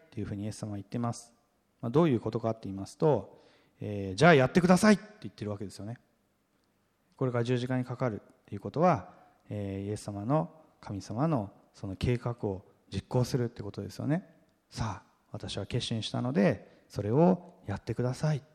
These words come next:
ていうことを、ここでイエス様は言ってるわけですね。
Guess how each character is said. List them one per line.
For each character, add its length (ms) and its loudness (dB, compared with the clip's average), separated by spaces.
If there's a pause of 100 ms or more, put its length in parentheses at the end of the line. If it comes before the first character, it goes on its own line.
(120)
て 100 -12
い 20 -10
う 40 -14
こ 100 -12
と 140 -2
を、 240 0
こ 100 -20
こ 80 -6
で 80 -6
イ 40 -4
エ 40 -6
ス 100 -12
様 260 -2
は 80 0
言 100 -8
っ 40 -20
て 140 -8
る 80 -6
わ 80 -6
け 100 -16
で 100 -14
す 100 -20
ね。 200 -4